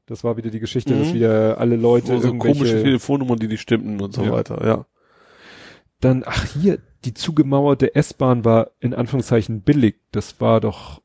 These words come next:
Speaker 1: auch so eine komische
Speaker 2: Stimmt, da wurde,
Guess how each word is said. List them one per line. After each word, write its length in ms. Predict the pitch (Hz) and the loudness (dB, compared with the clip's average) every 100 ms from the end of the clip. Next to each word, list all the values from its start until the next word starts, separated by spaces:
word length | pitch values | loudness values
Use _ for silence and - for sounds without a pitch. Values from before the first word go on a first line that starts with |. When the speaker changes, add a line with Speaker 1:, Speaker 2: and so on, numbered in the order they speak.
| _ _ | _ _
Speaker 1:
auch 280 | - 113 - | -10 -8 -6
so 160 | 120 | -4
eine 340 | 110 107 101 90 | -2 0 0 -4
komische 840 | - 117 107 - 107 104 101 101 _ _ _ _ | -10 -8 -8 -4 -2 0 -2 -4 _ _ _ _
Speaker 2:
Stimmt, 200 | - 131 | -6 -2
da 80 | 107 | 2
wurde, 200 | 120 117 | 0 0